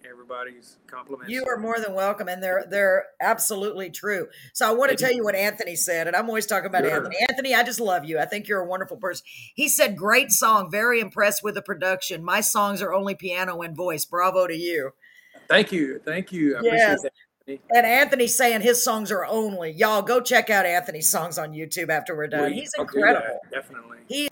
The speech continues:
Speaker 2: I just love your songs, Anthony. Your songs, oh my gosh. Don't ever, don't ever put yourself down, Anthony. I, you're my, one of mine and Brett's favorite that we've had. You just, I don't know. You just are. I just love you. Um, and coming,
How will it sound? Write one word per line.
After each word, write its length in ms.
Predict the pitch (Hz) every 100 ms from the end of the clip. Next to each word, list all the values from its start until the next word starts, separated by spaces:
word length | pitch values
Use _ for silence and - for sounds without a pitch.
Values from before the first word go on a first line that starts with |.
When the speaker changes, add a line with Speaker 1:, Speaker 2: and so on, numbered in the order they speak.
| 247
Speaker 2:
I 80 | 226
just 180 | 240 233
love 220 | 220 208 190
your 100 | 185
songs, 360 | - 160 156 160
Anthony. 340 | 151 156 156
Your 160 | 160 196
songs, 460 | - 214 208 190 -
oh 140 | 220
my 100 | 180 123
gosh. 300 | 135 135 -
Don't 200 | 202 226
ever, 340 | 226 240 240
don't 220 | 214 226 220
ever 240 | 247 277
put 220 | - 240 226
yourself 400 | 220 233 196 190
down, 240 | 185 175
Anthony. 460 | 170 170 175 170 165 _ - - _ _ _ -
I, 140 | 139 147 - -
you're 260 | 196 262
my, 260 | 247 240 226
one 200 | 220 240
of 80 | 240
mine 220 | 226 220
and 100 | 202
Brett's 280 | 196 190 190
favorite 420 | - 180 165 170 - -
that 120 | 175
we've 140 | 175 165
had. 180 | 160 165 196
You 140 | 233
just, 200 | 202 - 170
I 40 |
don't 120 | 190 190
know. 200 | 196 -
You 100 | 175
just 220 | 165 202 220
are. 280 | 311 254 _ _ -
I 60 | 160
just 200 | 180 196
love 220 | 202 196
you. 160 | 147 - _ - - 190 233
Um, 580 | 233 226 214 196 190 - _
and 320 | - 214 196 208
coming, 260 | 254 262